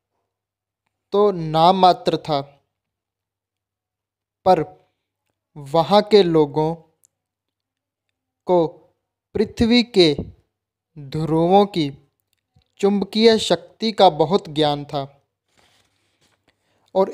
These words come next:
इसी सिद्धांत पर बने पिरामिड आज सबसे पुराने निर्माण में आते हैं। मिस्र में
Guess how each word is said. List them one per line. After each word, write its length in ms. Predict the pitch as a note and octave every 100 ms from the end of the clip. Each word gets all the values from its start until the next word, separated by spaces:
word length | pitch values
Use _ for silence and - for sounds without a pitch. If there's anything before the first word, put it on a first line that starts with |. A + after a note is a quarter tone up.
| G#3
इसी 360 | G3 - A#3+
सिद्धांत 640 | - G3 D3 D3+ D#3 E3 -
पर 220 | E3+ E3
बने 340 | C#3+ C#3+ C#3+ D3+
पिरामिड 580 | - D3+ D3+ D3+ D#3 D#3+ E3 _ _ _ _ _ _ _ _ _ _
आज 440 | D#3+ D#3+ E3 D3 - _ _ _ _ _ -
सबसे 460 | F#3 F#3 - A#3
पुराने 480 | A3+ F3+ D#3 D3+ D#3 E3 D#3+ -
निर्माण 520 | D#3+ D#3 D3 D3+ D#3+
में 140 | E3 F3
आते 360 | D3 C#3+ D3 C#3+
हैं। 200 | C#3+ C#3 _ _ _ _ _ _ _ _ _ _ _ _ _ _ _ _ _ -
मिस्र 440 | D#3+ F#3 - G#3+
में 220 | F#3 D3+